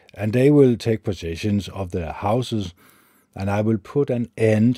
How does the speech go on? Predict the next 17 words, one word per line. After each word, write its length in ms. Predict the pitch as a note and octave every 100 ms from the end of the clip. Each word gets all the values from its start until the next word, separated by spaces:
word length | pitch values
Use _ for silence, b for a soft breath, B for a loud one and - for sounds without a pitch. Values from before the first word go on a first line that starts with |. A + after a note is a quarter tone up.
| -
to 140 | G#2+
the 100 | F#2
pride 500 | - - F2 F#2 G2
of 100 | F2
the 80 | E2
strong 380 | - G#2+ G2+ G2+
one, 300 | D2+ B1+ - B B B B
and 220 | G2+ G#2
their 300 | G#2 G2+ G2+ -
sanctuaries 920 | - G#2+ A#2 D3+ A#2+ G2 G2 G2 -
will 160 | F2+
be 260 | D#2+ F2+ E2+
profaned. 680 | _ G#2 - B2+ G#2+ F2 - b b b b b b _ _ _ _
When 240 | F2+ F#2+
their 320 | G2 F#2+ F2+ - B -
anguish 540 | A2 C3+ B2+ F#2+ -
comes, 580 | - B2+ G#2 G#2+ A2